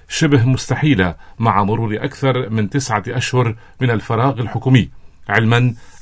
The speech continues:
أن الخلاص الوحيد للمعاناة اليومية هو استقالة المنظومة بأكملها. وبالتالي ما الجدوى من الرسائل الرئاسية المتتالية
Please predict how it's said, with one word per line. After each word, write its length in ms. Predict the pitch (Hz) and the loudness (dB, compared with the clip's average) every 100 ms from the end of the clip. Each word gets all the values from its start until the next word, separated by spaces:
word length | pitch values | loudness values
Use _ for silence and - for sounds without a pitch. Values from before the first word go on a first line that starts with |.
| 135 | -4
أن 180 | 135 | -2
الخلاص 440 | 135 127 127 135 135 | -2 -2 -2 -2 0
الوحيد 440 | 120 110 123 98 | -4 -2 -4 -2
للمعاناة 440 | 101 101 92 110 120 | 0 2 2 2 0
اليومية 540 | 110 110 135 127 131 110 - - 120 | 0 2 2 4 4 2 -10 -10 -2
هو 100 | 120 | -2
استقالة 520 | - 113 - 123 110 110 | 0 -6 -2 -2 -2 -2
المنظومة 600 | 110 110 131 131 90 76 - - - | -2 2 2 2 2 -2 -8 -20 -6
بأكملها. 800 | 101 117 110 120 117 90 87 80 - - - - - - - - | -2 -2 -4 -2 0 0 -4 -8 -16 -20 -20 -20 -20 -20 -20 -10
وبالتالي 640 | 113 135 135 139 156 131 76 - - | 2 4 4 2 4 2 2 -10 -8
ما 220 | 110 127 135 | 0 4 4
الجدوى 520 | 113 110 104 87 78 - | 4 2 2 0 -4 -4
من 120 | 117 | -2
الرسائل 420 | 104 95 - 135 107 | 0 0 -2 -2 -2
الرئاسية 460 | 104 107 - 139 | -2 -4 -2 0
المتتالية 800 | 123 113 120 110 139 131 127 120 | 0 -2 -2 2 2 2 2 0